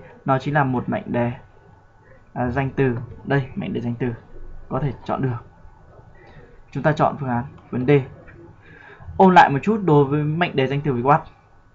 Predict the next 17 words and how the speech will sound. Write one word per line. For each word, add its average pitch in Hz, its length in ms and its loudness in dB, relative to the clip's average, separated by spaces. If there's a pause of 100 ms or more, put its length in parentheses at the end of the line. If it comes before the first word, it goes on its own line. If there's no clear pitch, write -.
(320)
Đối 190 200 10
với 208 120 8
mệnh 226 180 2
đề 175 100 2
danh 190 180 2
từ 190 100 6
với 156 100 2
what 202 180 6 (120)
thì 175 200 2
chúng 147 160 -2
ta 165 140 0
có 147 140 2
những 143 160 -2
cấu 131 240 -4
trúc 170 120 -4
như 160 100 -2
sau. 147 320 6